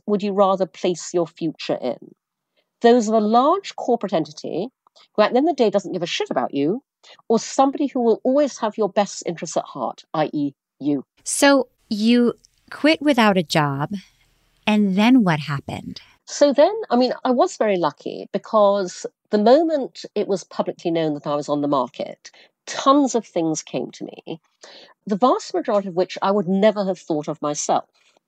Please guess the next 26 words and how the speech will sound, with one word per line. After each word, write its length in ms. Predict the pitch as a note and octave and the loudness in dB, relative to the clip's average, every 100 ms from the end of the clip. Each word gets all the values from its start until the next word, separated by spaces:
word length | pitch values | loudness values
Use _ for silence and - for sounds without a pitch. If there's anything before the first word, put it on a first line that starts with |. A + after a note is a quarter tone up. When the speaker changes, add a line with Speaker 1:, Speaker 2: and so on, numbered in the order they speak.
| _ _ - - _ _ - | _ _ -20 -20 _ _ 0
Speaker 1:
And 220 | B3 B3+ | 0 0
so 640 | - C4+ B3+ C4 C4 B3 _ _ | 0 4 4 4 -2 -6 _ _
I 180 | A#3 F#4+ | -2 0
went, 280 | E4 F#3 - - | 2 0 -2 -4
"Okay, 480 | E4 - D3+ C3 F3+ _ _ - - _ _ _ | -4 -2 -4 -4 -8 _ _ -20 -20 _ _ _
I'm 160 | B3+ E4 | 2 2
gonna 160 | D#4 | 0
be 140 | A3+ G#3 | 0 0
employment 560 | F#3+ - F#3 E3+ D3 - | -2 -2 -2 -2 -2 -6
slut. 640 | - - G#2+ - - - _ _ _ _ _ - | -14 -10 -10 -10 -18 -20 _ _ _ _ _ 0
I'm 200 | C#4 E4 | 2 2
gonna 140 | D4+ | -2
talk 340 | - - G3 | -6 -6 -6
to 140 | - - | -6 -4
everybody 540 | F3+ D#3 A2 - - _ _ _ _ _ _ _ - - | -2 -4 -8 -18 -20 _ _ _ _ _ _ _ -20 -14
because 160 | C#4+ | -2
I 40 | D4 | -2
still 220 | - B4+ | 2 4
don't 120 | C5+ | 4
know 60 | G#3 | 6
what 100 | F#3 | 4
I 40 | |
wanna 140 | D3+ C#3 | 2 -2
do. 380 | - A2+ A3 D4+ - _ | -6 -4 -4 -4 -16 _
So 200 | - C#4+ - | 0 0 2
I 140 | B3+ | 2